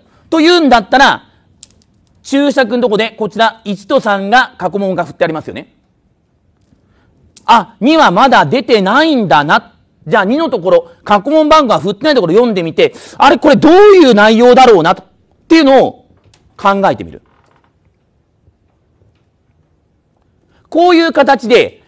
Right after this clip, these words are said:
出ている分野で広げるっていった場合は、出ている内容で広げるっていった場合は、過去問番号、それを見ながら、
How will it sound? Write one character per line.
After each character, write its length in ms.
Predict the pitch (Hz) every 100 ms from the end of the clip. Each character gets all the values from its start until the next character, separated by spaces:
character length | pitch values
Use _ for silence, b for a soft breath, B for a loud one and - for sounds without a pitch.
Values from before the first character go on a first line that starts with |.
| b 135
出 200 | 330 370
て 360 | 392 359 285
い 20 |
る 140 | 214 196
分 300 | 214 277 220
野 140 | 190
で 180 | 180 131
広 380 | - 208 247 254
げ 160 | 254
る 80 | 254
っ 60 | 269
て 220 | - 147
い 40 |
っ 120 | 127 -
た 120 | 143
場 180 | 147 143
合 80 |
は、 340 | 135 151 131 b b
出 160 | - 349
て 340 | 359 285 214
い 40 | 214
る 120 | 226
内 340 | 175 233 294
容 200 | 277 277
で 80 | 262
広 320 | 240 220 247
げ 100 | 240
る 80 | 262
っ 40 | 269
て 160 | -
い 40 | 143
っ 60 |
た 140 | - 139
場 120 | 143
合 80 | 139
は、 300 | 156 240 b b b
過 200 | - 233
去 100 | -
問 240 | 330 330 285
番 260 | 311 254
号、 220 | 139 113 -
そ 120 | 294
れ 60 |
を 100 | 302
見 160 | 185 180
な 180 | 302 320
が 100 | 190
ら、 240 | 208 -